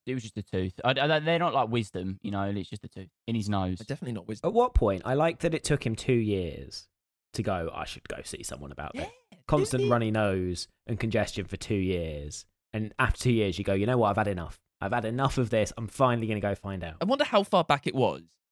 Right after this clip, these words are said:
Speaker 2: because, I mean, we're fully grown men. Not that, you know, you really pick your nose, but we put fingers up noses a little bit, just have, like, a little itch around, something like that. And surely, in doing that, you would feel that you've got, like, a massive
Speaker 1: No.
Speaker 2: molar in there.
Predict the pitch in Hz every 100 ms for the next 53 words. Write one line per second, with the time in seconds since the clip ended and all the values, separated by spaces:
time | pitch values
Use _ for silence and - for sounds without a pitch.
0 | _ - 135 - 180 101 - _ _ -
1 | 139 139 135 202 151 123 113 110 95 87
2 | 117 _ 165 180 - 131 113 - _ _
3 | _ _ _ 151 120 110 117 107 - 220
4 | - 98 - _ - 127 _ 214 107 95
5 | 123 - _ - 247 311 - _ 214 175
6 | 190 - 160 127 120 135 147 - 123 123
7 | 123 185 170 175 165 139 156 - 147 127
8 | 127 165 147 139 101 104 104 _ _ _
9 | _ _ _ 175 175 - _ _ _ -
10 | - 311 339 123 90 104 - 170 160 233
11 | 147 101 90 92 - _ _ - 175 175
12 | - 185 165 156 147 - - 147 165 170
13 | 165 - 151 170 165 147 98 92